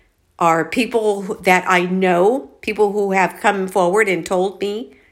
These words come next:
That's why I do a lot of that.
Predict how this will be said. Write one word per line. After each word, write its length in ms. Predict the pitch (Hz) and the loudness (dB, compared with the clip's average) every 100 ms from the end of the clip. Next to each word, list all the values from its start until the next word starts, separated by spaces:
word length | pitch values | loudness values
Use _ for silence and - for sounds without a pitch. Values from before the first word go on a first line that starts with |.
| _ _ _ _ _ _ _ _ _ _ _ _ _ _ _ _ _ _ _ - | _ _ _ _ _ _ _ _ _ _ _ _ _ _ _ _ _ _ _ -4
That's 260 | 208 202 | -2 0
why 220 | 233 233 | 2 2
I 180 | 226 226 | 4 0
do 140 | 226 220 | -2 -2
a 20 | |
lot 240 | 214 214 | 0 0
of 80 | 208 | 0
that. 240 | 214 185 | 0 0